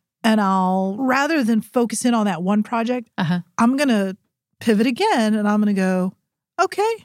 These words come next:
Speaker 1: I, I hear you on that structure thing. And I, I think you're right on the money. I think that's a high priority for the organization. Is there anything else that's going on with your team,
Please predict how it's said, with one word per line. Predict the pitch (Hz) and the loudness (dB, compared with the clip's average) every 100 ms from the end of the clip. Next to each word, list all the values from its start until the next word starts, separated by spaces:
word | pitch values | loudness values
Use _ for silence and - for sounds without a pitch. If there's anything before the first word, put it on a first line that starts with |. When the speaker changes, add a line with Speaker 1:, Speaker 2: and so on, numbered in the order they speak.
| _ | _
Speaker 1:
I, | 254 247 | -2 0
I | 247 | 0
hear | 254 | 0
you | 269 247 | 0 0
on | 220 | 0
that | 202 | -2
structure | - 196 - | -4 -4 -4
thing. | 175 170 196 247 _ _ _ _ | -2 0 0 -2 _ _ _ _
And | 208 | 0
I, | 208 202 202 _ | 2 2 -2 _
I | 170 | -2
think | 240 262 | 2 2
you're | 254 | 2
right | 226 | 2
on | 240 226 | 2 2
the | |
money. | 208 233 | 0 0
I | 170 | -2
think | 185 196 | -2 -2
that's | 190 | -2
a | 170 - _ | -4 -8 _
high | - 226 | -2 0
priority | - 208 220 220 | 0 0 2 0
for | 202 | 0
the | 196 | 0
organization. | 196 196 185 170 196 240 175 165 - _ _ - | 0 0 0 0 0 -2 -4 -6 -8 _ _ -2
Is | 226 | 0
there | 226 226 | 2 0
anything | 247 311 311 320 262 | 0 -2 -2 0 0
else | 226 311 233 - - - _ | 0 0 -2 -4 -10 -16 _
that's | 208 - | -2 0
going | 214 190 180 | 0 2 0
on | 175 175 180 | 0 -2 -2
with | 196 190 | -2 0
your | 170 | 0
team, | 160 254 254 269 262 262 247 | -2 -2 0 0 0 -2 -4